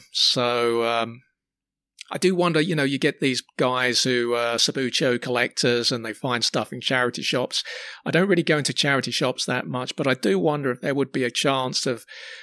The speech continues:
finding Star Wars figures in a charity shop. Also, I've looked occasionally on Gumtree, but with Gumtree often you have to go there in person, and you sometimes look at the pictures, and you, you sometimes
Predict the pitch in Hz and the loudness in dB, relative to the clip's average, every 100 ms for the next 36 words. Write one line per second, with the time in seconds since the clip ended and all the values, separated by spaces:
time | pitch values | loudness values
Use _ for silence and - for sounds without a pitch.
0 | - - 139 139 117 113 - 123 117 113 | -12 0 2 4 2 0 0 2 2 2
1 | 113 117 - 123 123 110 - - - 135 | 2 0 0 0 2 0 0 -2 -6 -4
2 | 120 110 - 127 120 - 120 113 107 - | -4 -2 0 2 0 0 -2 -4 -6 -16
3 | _ - - 127 113 - - - - - | _ -2 0 2 -2 -6 -16 -20 -20 -20
4 | - - - _ - 185 - 165 143 160 | -20 -20 -20 _ 0 4 6 4 4 4
5 | 165 - - - - 143 131 139 123 120 | 2 2 -4 -2 0 0 0 -2 -2 -4
6 | 117 131 123 - 123 110 131 123 131 120 | -4 -2 -2 0 0 0 -2 0 -2 -2
7 | 151 131 117 - 127 113 123 117 120 135 | -2 0 -2 -2 -4 -2 -2 -4 -4 0
8 | 120 117 113 107 104 - 123 117 - 117 | 2 2 0 -4 -6 -4 -2 2 0 0
9 | 110 104 104 101 120 107 107 107 - 123 | -4 -10 -14 -12 -10 -8 -10 -6 -4 -4
10 | 113 117 107 107 - 120 - - - 120 | -4 -4 -4 -8 -6 -6 -6 -10 -4 -4
11 | 127 - 123 117 110 120 107 101 113 113 | -2 -4 -2 -4 -4 -6 -8 -14 -10 -10
12 | 107 110 107 135 117 120 110 123 - | -8 -8 -2 -2 -2 -8 -10 -12 -20